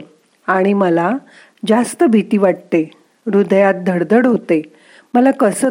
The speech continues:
तरी होतं." आता ज्याला कशाची भीती वाटते हेच सांगता येत नाही,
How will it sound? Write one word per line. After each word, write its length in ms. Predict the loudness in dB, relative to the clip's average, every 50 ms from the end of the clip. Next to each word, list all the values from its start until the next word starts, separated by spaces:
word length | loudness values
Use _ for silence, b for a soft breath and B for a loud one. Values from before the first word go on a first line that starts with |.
| 0 0
तरी 200 | 2 2 2 2
होतं." 380 | 2 0 -2 -4 -4 -8 -10 -10 -10 -14 _ _ _ _ _ _ _ _ _ _ _ _ _ _ _ _ _ _ _ _ _ _ _ _ b b b b b b b b b b
आता 220 | -14 -6 -4 -2 -2
ज्याला 400 | 0 -2 -2 -2 -2 -2 -2 -4
कशाची 600 | -4 -6 -6 -8 -4 -2 -2 -2 0 0 0 2
भीती 320 | 2 2 0 0 0 0
वाटते 340 | 0 0 0 -2 -2 -2 0
हेच 420 | 2 2 2 0 0 -4 -8 -4
सांगता 380 | -4 -2 -2 -2 -2 0 0 0
येत 300 | 0 0 -2 -2 -4 -4
नाही, 480 | -6 -6 -4 -2 -2 -4 -4 -6 -8